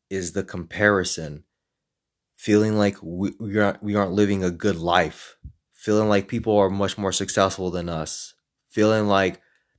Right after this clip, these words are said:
these outside or external things that other people have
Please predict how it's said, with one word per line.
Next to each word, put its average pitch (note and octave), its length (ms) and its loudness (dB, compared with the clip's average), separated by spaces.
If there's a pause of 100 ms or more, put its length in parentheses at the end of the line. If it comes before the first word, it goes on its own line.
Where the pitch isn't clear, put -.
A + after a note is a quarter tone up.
(420)
these G2+ 380 0
outside G#2 680 2
or - 200 -4
external G#2+ 380 -2
things G#2+ 280 -4
that G2 160 0
other G#2 160 0
people G2+ 280 -6
have G2+ 400 4